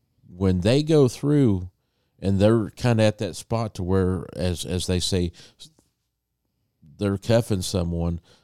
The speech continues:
there's another set of people there that has showed up. So, I mean, it's no longer just two.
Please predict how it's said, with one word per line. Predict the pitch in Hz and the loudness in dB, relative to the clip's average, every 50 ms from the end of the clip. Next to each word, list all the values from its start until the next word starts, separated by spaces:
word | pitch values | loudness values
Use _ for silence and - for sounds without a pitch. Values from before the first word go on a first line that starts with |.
| _ _ - | _ _ -6
there's | 110 123 151 160 147 - | -2 0 0 0 0 0
another | 123 110 113 120 135 131 120 110 101 | 0 2 2 2 2 0 -2 -6 -8
set | - - 123 117 95 - | -8 -8 -8 -8 -6 -8
of | - | -4
people | - - 98 92 - 85 87 87 87 82 | -2 0 0 0 -2 -2 -2 -2 -2 -2
there | - 90 87 87 87 87 87 | -2 -2 0 0 0 0 -2
that | 76 85 82 82 | -2 -2 -2 -2
has | 85 80 | -2 -4
showed | - - - - 98 90 87 87 80 | -6 -8 -6 -4 -2 0 0 0 0
up. | 85 80 - - - - _ _ _ _ _ - _ _ | -2 -4 -4 -6 -10 -18 _ _ _ _ _ -20 _ _
So, | - - 110 104 | -6 -2 0 0
I | 104 104 | 0 -2
mean, | 104 107 107 107 117 | -4 -8 -8 -8 -8
it's | 131 - - - - | -8 -10 -12 -12 -6
no | 120 123 120 120 | -2 0 0 2
longer | 117 113 113 120 117 92 - 95 98 | 2 2 0 0 -2 -4 -4 -6 -6
just | 90 - 104 98 87 - - - _ _ _ | -4 -2 -2 -2 -2 -4 -6 -10 _ _ _
two. | - - - 127 113 95 82 76 - | -18 -2 2 4 4 4 4 2 -2